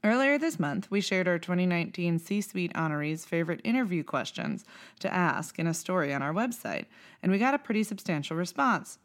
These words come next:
I heard from multiple people who were inspired or otherwise edified by what they read,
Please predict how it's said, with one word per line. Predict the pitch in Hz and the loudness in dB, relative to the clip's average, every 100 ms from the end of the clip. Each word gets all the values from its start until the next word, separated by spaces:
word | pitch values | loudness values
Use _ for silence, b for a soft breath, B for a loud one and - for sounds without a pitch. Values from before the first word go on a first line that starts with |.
| B B B B | B B B B
I | 202 | 2
heard | 208 185 | 2 4
from | 190 | 2
multiple | 175 165 - 240 | 4 2 0 0
people | 233 220 226 214 | 0 0 0 2
who | 196 | 2
were | 156 151 | 0 -2
inspired | 147 - 147 147 180 226 | -4 -2 0 0 0 0
or | 226 175 127 | 0 2 2
otherwise | 180 190 190 170 | 2 2 2 0
edified | - 170 165 156 143 | -2 -2 -2 -2 -2
by | 151 151 | -2 -2
what | 147 | -2
they | 139 | -4
read, | 127 127 90 | -4 -2 -4